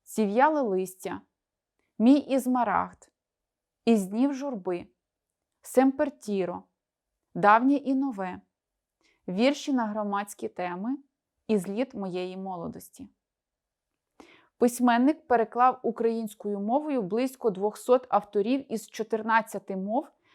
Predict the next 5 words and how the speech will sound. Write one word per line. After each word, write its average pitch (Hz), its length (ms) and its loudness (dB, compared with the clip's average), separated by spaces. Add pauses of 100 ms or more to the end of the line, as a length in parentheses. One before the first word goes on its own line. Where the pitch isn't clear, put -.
(120)
та 226 100 4
тридцяти 240 640 0
семи 226 360 -2
національних 208 880 -2
літератур, 233 680 -4